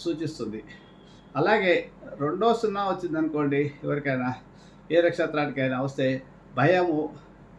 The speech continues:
ఉత్పాతము, మనిషికి ఏ పని చేయాలన్నా ఆలోచన చేయకుండా ఆందోళనకరంగా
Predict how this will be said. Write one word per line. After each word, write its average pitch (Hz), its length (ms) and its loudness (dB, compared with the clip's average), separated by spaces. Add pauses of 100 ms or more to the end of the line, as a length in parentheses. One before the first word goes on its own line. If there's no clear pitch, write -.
(160)
ఉత్పాతము, 151 480 2 (300)
మనిషికి 147 460 -2 (260)
ఏ - 20 4 (140)
పని 185 180 -4
చేయాలన్నా 175 400 4 (320)
ఆలోచన 165 340 0 (120)
చేయకుండా 139 340 -2 (400)
ఆందోళనకరంగా 156 720 -2